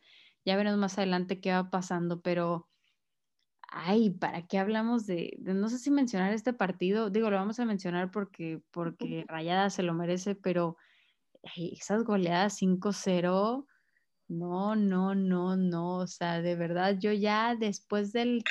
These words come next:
tercer gol dije, "Ya no quiero ver, no quiero ver es-, esto", de verdad,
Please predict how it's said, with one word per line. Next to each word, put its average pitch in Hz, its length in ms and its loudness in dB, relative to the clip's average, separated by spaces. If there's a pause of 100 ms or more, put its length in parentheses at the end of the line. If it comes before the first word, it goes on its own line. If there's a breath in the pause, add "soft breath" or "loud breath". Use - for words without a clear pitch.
(140)
tercer 196 420 -2
gol 208 380 0
dije, 190 340 0
"Ya 180 180 2
no 190 140 0
quiero 185 240 -2
ver, 170 240 -6
no 185 380 0
quiero 202 340 0
ver 202 400 -2
es-, 185 460 -6
esto", 202 560 -2
de 196 100 0
verdad, 185 460 -2